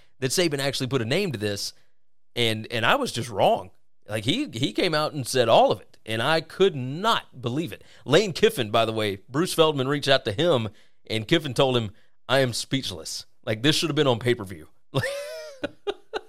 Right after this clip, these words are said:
And Kiffin was one of the ones that was calling out Texas A and M to begin with, saying, "Look, at Ole Miss, like, I don't know that we're gonna be able to compete if,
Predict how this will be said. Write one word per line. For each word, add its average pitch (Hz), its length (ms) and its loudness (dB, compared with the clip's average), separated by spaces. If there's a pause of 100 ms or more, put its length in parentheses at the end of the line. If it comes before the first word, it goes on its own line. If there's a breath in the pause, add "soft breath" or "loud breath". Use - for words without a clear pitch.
(800 loud breath)
And 180 160 2
Kiffin 285 260 2
was 220 140 0
one 240 80 0
of 226 60 0
the 202 60 -2
ones 202 180 0
that 196 80 -2
was 170 100 -4
calling 190 260 2
out 170 160 -2
Texas 147 240 -4
A 156 60 2
and 135 100 -2
M 131 220 0 (300 soft breath)
to 190 100 0
begin 143 400 0
with, 92 300 -8 (200)
saying, 131 460 0 (480)
"Look, 165 360 0
at 131 160 4
Ole 220 140 6
Miss, 214 380 2 (100)
like, 117 320 -2
I 143 80 0
don't 277 120 -2
know 185 80 2
that 175 100 -2
we're 165 80 0
gonna 170 180 0
be 170 60 4
able 165 220 2
to 120 60 -8
compete 226 540 -4
if, 127 460 0